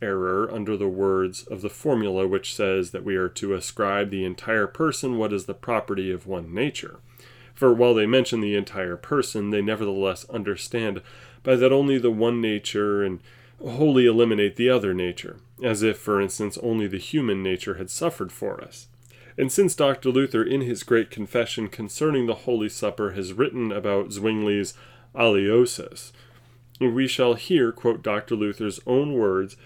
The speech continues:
so that the Church of God may be forearmed in the best possible way against this error.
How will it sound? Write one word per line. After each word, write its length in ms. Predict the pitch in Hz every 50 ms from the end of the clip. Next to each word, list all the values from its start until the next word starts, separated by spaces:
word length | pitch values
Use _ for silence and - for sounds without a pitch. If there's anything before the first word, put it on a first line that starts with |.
| - - -
so 140 | - 120
that 200 | 113 113 110 -
the 80 | - 113
Church 320 | - - - 143 143 -
of 140 | - 135 110
God 320 | - 113 104 101 101 98 101
may 160 | 101 98 95
be 160 | 92 98 95
forearmed 760 | 90 - - - 196 190 180 - - 120 110 107 104 104 - - - - - -
in 120 | - 123 117
the 100 | 113 101
best 460 | - - 120 131 139 - - - -
possible 500 | - 123 113 107 - - 107 104 104 101
way 360 | 98 98 95 92 95 98 - -
against 480 | 107 104 92 104 98 92 90 - - -
this 280 | 98 92 90 - - - -
error. 400 | - 135 135 120 101 90 - -